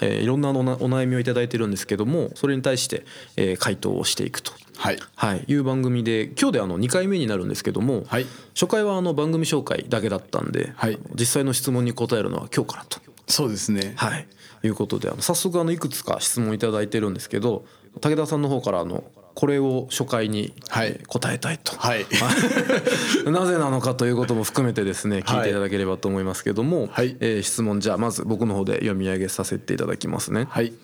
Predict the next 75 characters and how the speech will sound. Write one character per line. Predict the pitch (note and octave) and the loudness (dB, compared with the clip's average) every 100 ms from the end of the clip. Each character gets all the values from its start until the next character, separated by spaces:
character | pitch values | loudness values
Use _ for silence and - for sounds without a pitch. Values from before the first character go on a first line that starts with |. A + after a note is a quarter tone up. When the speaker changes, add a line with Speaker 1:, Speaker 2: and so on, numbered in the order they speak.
| - - - - | -16 -16 -4 0
Speaker 1:
え | C3+ C3 | 2 2
ー | B2 | 0
と、 | B2 A#2 | 0 2
三 | D#3 G#3+ | 2 2
十 | A3+ | 2
代 | F#3+ F#2+ | 2 0
会 | - C#3+ | 2 0
社 | D3 D3+ | 2 2
員 | C3+ | 2
の | G#2 | 0
方 | G2+ G2 G2+ | 0 -2 0
か | G2 | 0
ら | F#2 | 0
い | F#2+ | 0
た | G2 | 0
だ | F#2+ | 0
い | F#2 | -2
て | - | 0
お | F2+ | -2
り | F#2 | 0
ま | G2 F#2 | -2 -2
す。 | - - - - - - _ A2 | -4 -8 -20 -20 -20 -20 _ -2
え | A2 G2 G2 G1+ - | 0 0 -2 -4 -6
ー、 | - | 0
毎 | D3 G#3 | 2 2
日 | E3 - G#2 | 2 2 0
同 | G2+ A2 | 2 2
じ | G2+ | 2
電 | G2+ G#2 | 2 2
車 | G#2 | 2
に | G2+ | 2
乗 | G2 | 0
っ | F#2+ | -2
て、 | - G2+ F#2+ - - | -2 0 0 -2 -4
同 | G#2 B2+ | 0 0
じ | B2+ B2+ | 2 0
駅 | B2 B2 | 0 0
で | G#2 | 2
降 | G2 | 2
り、 | F#2+ F2+ - | 0 -2 -2
同 | - A#2+ | 0 2
じ | A#2+ | 0
会 | A#2+ A#2 | 0 0
社 | A2 A2 | 2 0
で | G#2+ | 0
同 | G2 A2+ | 0 0
じ | A#2 | 0
仕 | A2 | 0
事 | A#2+ A2 C3+ | 0 0 2
を | D3 D#3 - | 2 0 -2
繰 | - | -2
り | G#2+ | 0
返 | - G2+ | 0 0
す。 | - - - - - - - _ G#2 | 0 -4 -8 -20 -20 -20 -20 _ 0
え | |
ー、 | G#2 | 0
一 | |
体 | G#2 B2 | 2 0
自 | G#2+ G#2+ | 2 0
分 | A2+ | 0
は | G#2+ | 2
何 | G#2 F3+ | 0 0
の | G#3 | 2
た | F3 | 2
め | C#3 | 2
に | A2 | 0
働 | A2 A2+ A2 | 0 0 0
い | |
て | G#2 | 0
い | |
る | G#2 | 0
の | G2+ | 0
か | G2 | -2
と | F#2 | -4
考 | E2 | -2